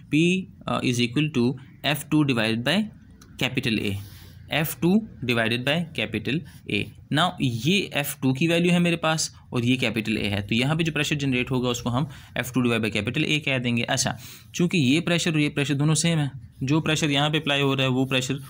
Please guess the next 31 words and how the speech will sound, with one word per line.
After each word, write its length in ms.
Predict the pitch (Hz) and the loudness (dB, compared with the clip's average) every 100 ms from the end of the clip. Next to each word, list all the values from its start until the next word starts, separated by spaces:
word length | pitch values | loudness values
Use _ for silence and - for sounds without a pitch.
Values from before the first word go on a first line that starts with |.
| - - | -8 -2
उधर 220 | 107 139 | 0 2
भी 80 | 151 | 0
अप्लाई 240 | 143 131 | 0 0
हो 120 | 123 | 0
रहा 80 | 123 | 0
है, 60 | 120 | 0
तो 60 | |
इन 100 | 139 | 2
दोनों 180 | 135 139 | 2 2
को 80 | 139 | 2
हम 80 | 139 | 0
इक्वेट 240 | 117 120 | 2 0
कर 180 | 117 107 | 0 -4
सकते 120 | 104 | -2
हैं। 80 | 117 | 0
That 140 | 120 123 | 2 2
means 140 | 127 | 2
कि 60 | 131 | 0
एफ़ 200 | 123 135 | 0 0
वन 100 | 135 | 0
ए 220 | - 135 131 | 2 2 2
is 80 | 127 | 2
equal 220 | 120 123 123 | 2 0 0
to 80 | |
एफ़ 120 | 127 131 | 0 2
टू 140 | 131 | 2
ए 120 | 127 | 2
लिखा 240 | 120 110 120 | 2 0 -2
जा 180 | 110 113 | 0 -2
सकता 320 | 113 - | -4 -6
है। 60 | 110 | -8